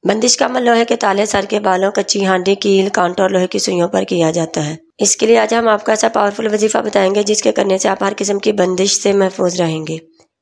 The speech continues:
आप इस वजीफे को हमारे बताए हुए तरीके से करें। अमल यह है कि आप रोजाना किसी भी नमाज के बाद अव्वल आखिर दुरूद शरीफ पढ़ें और सौ मरतबा इसम या काबी जो पढ़कर अपने चारों तरफ फूंक मार लें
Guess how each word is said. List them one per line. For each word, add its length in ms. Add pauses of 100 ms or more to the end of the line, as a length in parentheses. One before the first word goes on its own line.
आप 200
इस 140
वजीफे 320
को 80
हमारे 260
बताए 260
हुए 80
तरीके 320
से 140
करें। 260
अमल 260
यह 140
है 100
कि 100
आप 160
रोजाना 320
किसी 260
भी 120
नमाज 300
के 100
बाद 220
अव्वल 320
आखिर 220
दुरूद 200
शरीफ 320
पढ़ें 260 (160)
और 100
सौ 220
मरतबा 340
इसम 240
या 180
काबी 320
जो 120
पढ़कर 300
अपने 180
चारों 280
तरफ 260
फूंक 280
मार 260
लें 200